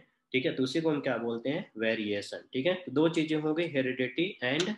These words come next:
variation, जितने भी character transfer हो रहे हैं हमारे, और variation। अब आता है character को ले कौन जाता है हमारा, यदि character की बात करें तो ले कौन जाता है, तो हमारा ये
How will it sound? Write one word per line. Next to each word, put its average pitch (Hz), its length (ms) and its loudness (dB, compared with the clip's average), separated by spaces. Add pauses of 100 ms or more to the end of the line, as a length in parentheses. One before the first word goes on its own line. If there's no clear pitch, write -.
(300)
variation, 110 720 0
जितने 165 360 0
भी 165 120 0
character 123 380 0
transfer 110 460 -4
हो 110 180 -4
रहे 104 140 -4
हैं 101 80 -4
हमारे, 113 380 -6
और 110 120 -6
variation। 101 500 -4 (720)
अब 165 140 6
आता 175 240 6
है 180 140 6
character 165 480 4
को 180 120 4
ले 139 220 8
कौन 151 220 4
जाता 151 280 4
है 151 60 4
हमारा, 151 320 2 (720)
यदि 127 200 2
character 139 360 2
की 160 160 0
बात 143 240 0
करें 160 300 0
तो 147 80 -4
ले 127 160 -2
कौन 147 180 -2
जाता 147 260 -2
है, 160 120 0
तो 147 120 -4
हमारा 127 300 0
ये 135 240 0